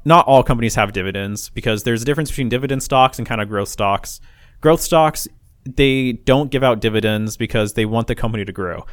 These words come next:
They're still in the growing period of the company, such as, like, Tesla or something like that, because they want to grow as a company. They're still reinvesting in themselves. They're not, they don't wanna give the money back out to investors because they, most of the time,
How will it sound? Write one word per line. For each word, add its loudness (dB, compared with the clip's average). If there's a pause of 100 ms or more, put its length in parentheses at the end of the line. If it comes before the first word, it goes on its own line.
(120)
They're -8
still 2
in 2
the 0
growing 2
period 2
of -2
the 0
company, -2
such -4
as, -6
like, -4
Tesla -4
or -2
something -8
like -8
that, -2 (240)
because -2
they 2 (280)
want 0
to -6
grow 0
as -2
a -6
company. -6
They're -4
still -2
reinvesting -2
in -6
themselves. -4 (280)
They're -2
not, 0
they 2
don't 0
wanna -2
give -2
the -6
money -2
back 0
out 0
to -8
investors -4
because -6
they, -4 (500)
most 2
of -2
the -4
time, -2